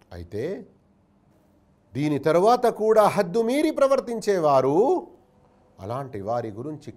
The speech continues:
కఠిన శిక్ష అల్లాహు తాలా విధిస్తాడు. ఈ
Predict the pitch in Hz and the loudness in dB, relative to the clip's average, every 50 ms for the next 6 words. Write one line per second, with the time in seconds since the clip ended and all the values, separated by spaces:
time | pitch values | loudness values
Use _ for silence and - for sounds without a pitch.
0 | - 131 120 117 135 127 117 98 87 - - - 190 185 185 - - 220 214 196 | -12 -12 -10 -10 -12 -12 -12 -12 -12 -14 -14 -14 -14 -14 -12 -8 -6 -6 -6 -6
1 | - - _ _ _ _ _ _ _ _ - 113 117 113 107 101 87 92 90 90 | -8 -14 _ _ _ _ _ _ _ _ -12 -10 -8 -6 -6 -6 -8 -10 -12 -12
2 | 92 92 95 98 92 85 85 85 92 85 - - 82 76 73 69 - - - _ | -10 -10 -10 -10 -12 -12 -14 -16 -18 -20 -20 -18 -18 -18 -18 -18 -20 -20 -20 _
3 | _ _ _ _ _ _ _ _ _ _ _ _ _ _ _ _ - 117 | _ _ _ _ _ _ _ _ _ _ _ _ _ _ _ _ -12 -10